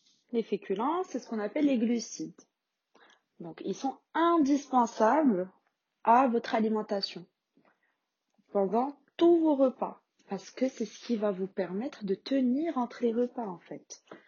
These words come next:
C'est ce qui, c'est la réserve énergétique la plus intéressante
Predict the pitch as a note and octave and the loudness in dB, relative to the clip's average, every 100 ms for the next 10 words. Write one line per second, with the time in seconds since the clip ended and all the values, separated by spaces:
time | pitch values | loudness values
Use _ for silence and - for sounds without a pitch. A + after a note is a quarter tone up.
0 | - _ _ - G#3+ G3+ - _ _ - | -20 _ _ -8 -4 -4 -8 _ _ -6
1 | G#3+ G3+ G3 G#3 F#3+ G3+ F#3 - G3+ G3+ | -2 0 0 0 0 -2 -4 0 0 0
2 | F#3 F3 F#3+ - G3 - - _ _ F3 | -2 -4 -6 -4 -6 -8 -12 _ _ -4
3 | F3 E3 D#3+ - B3 A3+ G3+ - F3+ E3+ | -2 -4 -8 -4 -4 -2 -4 -4 -4 -6
4 | - F#3+ C#4 F#4+ - - | -6 -2 -2 -2 -10 -20